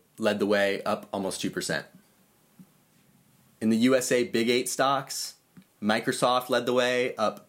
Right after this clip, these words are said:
two point eight percent, and Amazon was up two point one percent as well. In the China Big Eight stocks, Taiwan Semiconductor led the way to the upside,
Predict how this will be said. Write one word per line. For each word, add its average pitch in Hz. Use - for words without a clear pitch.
two 131
point 107
eight 110
percent, 123
and 101
Amazon 95
was 92
up 90
two 107
point 92
one 82
percent -
as -
well. -
In 117
the 104
China 120
Big 127
Eight 131
stocks, 131
Taiwan 120
Semiconductor 120
led 104
the 107
way 107
to 104
the 104
upside, 107